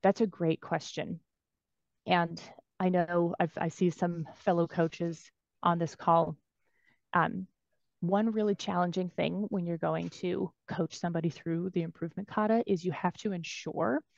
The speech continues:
that they get some quick wins so that they stay motivated. And so part of, part of my job was helping guide this team leader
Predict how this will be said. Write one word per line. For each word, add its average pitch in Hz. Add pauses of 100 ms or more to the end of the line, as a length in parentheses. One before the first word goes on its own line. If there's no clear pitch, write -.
(200)
that 175
they 175
get 160
some 170
quick -
wins 175 (400)
so -
that 165
they 160
stay 151
motivated. - (680)
And 170
so 165
part 202
of, 214 (180)
part 190
of 196
my 175
job 165 (180)
was 175
helping 180
guide 156
this -
team 165
leader 294